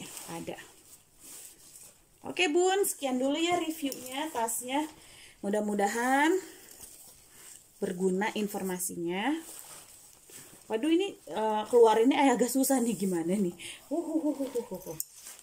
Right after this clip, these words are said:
Bagaimana mengeluarkannya? Nah, ini dia nih salah satu kekurangannya mungkin ya, bagaimana mengeluarkannya.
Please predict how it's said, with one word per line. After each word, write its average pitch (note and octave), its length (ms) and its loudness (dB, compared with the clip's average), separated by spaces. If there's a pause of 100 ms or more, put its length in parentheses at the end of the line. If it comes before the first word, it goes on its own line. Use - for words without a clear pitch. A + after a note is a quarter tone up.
(260)
Bagaimana A3 400 -8
mengeluarkannya? E4+ 1300 0
Nah, G3 240 2
ini G#3 240 0
dia D4+ 160 0
nih C#4+ 160 2
salah G3+ 240 -2
satu G3 320 -4 (2250)
kekurangannya G3+ 800 -4
mungkin G3+ 400 -4
ya, A3 400 -6
bagaimana F3+ 480 -4
mengeluarkannya. F3+ 1120 -8